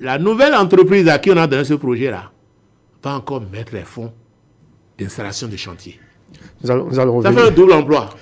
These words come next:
Speaker 1: pour l'État.
Speaker 2: Nous a-, nous allons revenir à
Speaker 1: Alors, la dette, c'était l'U M O A. L'U M O A, c'est notre communauté. Les normes communautaires,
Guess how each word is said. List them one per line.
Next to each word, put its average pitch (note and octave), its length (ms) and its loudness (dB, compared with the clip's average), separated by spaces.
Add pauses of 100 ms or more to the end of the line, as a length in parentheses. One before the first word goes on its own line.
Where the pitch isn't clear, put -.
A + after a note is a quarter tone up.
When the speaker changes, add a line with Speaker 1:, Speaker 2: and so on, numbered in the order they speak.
(140)
Speaker 1:
pour D3+ 120 -2
l'État. A#2+ 400 -4
Speaker 2:
Nous C#3+ 140 -8
a-, - 100 -4
nous C3 140 -6
allons C3+ 220 -2
revenir B2 520 0
à B2 100 2
Speaker 1:
Alors, C3 480 -2
la C#3+ 160 -6
dette, G#3 520 -4 (2250)
c'était G#3+ 720 -8 (1080)
l'U F3+ 240 0
M G3 140 4
O F3+ 120 2
A. A2 260 -6 (340)
L'U G2+ 140 -12
M G2 80 -12
O A2 140 -8
A, G3 160 -10
c'est - 140 -12
notre G#2+ 200 -12
communauté. F#2+ 580 -8 (1600)
Les A#2+ 120 -8
normes G3+ 400 -6
communautaires, G#2+ 680 -8